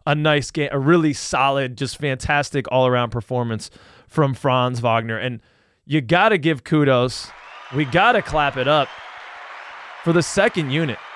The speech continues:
I mean, again, huge, huge in this game.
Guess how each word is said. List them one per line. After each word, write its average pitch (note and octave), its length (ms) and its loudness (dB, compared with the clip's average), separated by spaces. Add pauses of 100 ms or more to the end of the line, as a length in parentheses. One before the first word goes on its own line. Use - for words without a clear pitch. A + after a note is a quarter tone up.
I B2+ 80 -2
mean, C#3+ 400 0
again, C#3 800 2 (280)
huge, G#3 1040 2
huge A#3 520 0
in D#3+ 100 0
this D3+ 180 -4
game. D3+ 340 -2